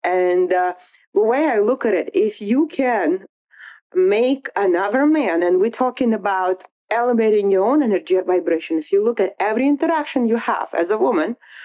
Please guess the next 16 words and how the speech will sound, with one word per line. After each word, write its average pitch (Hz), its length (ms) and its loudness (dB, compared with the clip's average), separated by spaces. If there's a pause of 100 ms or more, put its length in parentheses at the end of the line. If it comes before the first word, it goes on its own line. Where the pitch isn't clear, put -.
(240)
with 202 320 0
any 240 340 2
man, 254 420 0
uh, - 240 -2
it 220 60 -4
doesn't 247 280 0
even 254 300 2
matter, 214 480 -2 (480)
uh, 196 80 0
what 196 260 0
their 202 260 2
status 208 640 -2
is, 185 160 0
are 180 100 0
they 170 120 0
married 233 760 2